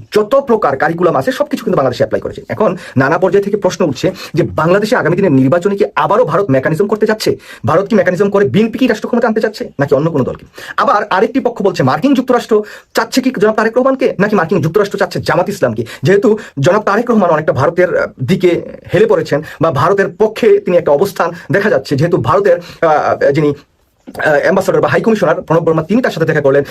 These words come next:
এস জয়শঙ্কর এসে দেখা করলেন। মানে অনেকেই বলার চেষ্টা করেছেন বিএনপির সাথে গোপন বা, আহ, গোপন বৈঠক বা তলে তলে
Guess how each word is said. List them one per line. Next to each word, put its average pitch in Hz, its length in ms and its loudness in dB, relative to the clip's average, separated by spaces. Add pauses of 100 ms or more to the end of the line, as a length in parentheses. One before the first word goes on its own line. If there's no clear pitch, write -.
(100)
এস 131 100 2
জয়শঙ্কর 170 400 2
এসে 190 120 2
দেখা 131 160 0
করলেন। 123 220 2 (200)
মানে 190 220 2
অনেকেই 190 320 0
বলার 156 220 2
চেষ্টা 151 240 -2
করেছেন 185 260 0
বিএনপির 135 260 0
সাথে 175 220 -2
গোপন 160 500 2 (200)
বা, 147 160 4
আহ, 120 400 2
গোপন 160 340 0
বৈঠক 190 300 2
বা 147 140 -2
তলে 233 220 2
তলে 240 260 0